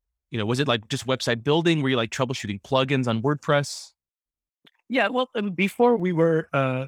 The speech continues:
Speaker 2: kind of redoing, uh, the mess that somebody else had created when it came to websites, or, or, or, you know, a lot of times with websites, especially back in the day, uh, somebody would spend two years,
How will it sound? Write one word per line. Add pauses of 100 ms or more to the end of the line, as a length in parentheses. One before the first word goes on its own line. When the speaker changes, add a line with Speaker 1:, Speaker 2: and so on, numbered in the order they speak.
(140)
Speaker 2:
kind
of (260)
redoing, (220)
uh,
the
mess
that
somebody
else
had
created (200)
when
it
came
to
websites,
or,
or,
or,
you
know,
a
lot
of
times
with
websites,
especially
back
in
the
day, (280)
uh,
somebody
would
spend
two
years,